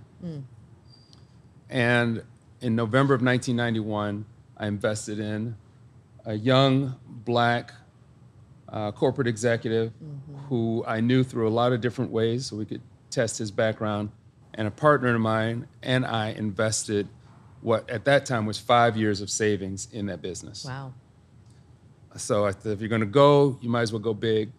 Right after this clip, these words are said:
Speaker 2: 'cause I'm
Speaker 1: Mm-hmm.
Speaker 2: not going back."
Speaker 1: Mm-hmm. Mm-hmm.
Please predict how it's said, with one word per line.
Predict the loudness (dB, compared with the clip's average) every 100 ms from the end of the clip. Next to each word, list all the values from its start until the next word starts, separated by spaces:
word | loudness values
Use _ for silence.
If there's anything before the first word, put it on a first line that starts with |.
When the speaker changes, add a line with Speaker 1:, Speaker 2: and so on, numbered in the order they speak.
| -14 -8
Speaker 2:
'cause | -4
I'm | -4
Speaker 1:
Mm-hmm. | -2
Speaker 2:
not | -4
going | -6 -6
back." | -8 -10 -12
Speaker 1:
Mm-hmm. | -10 -10 -10 -12 -14 -16 -18
Mm-hmm. | -14 -12 -12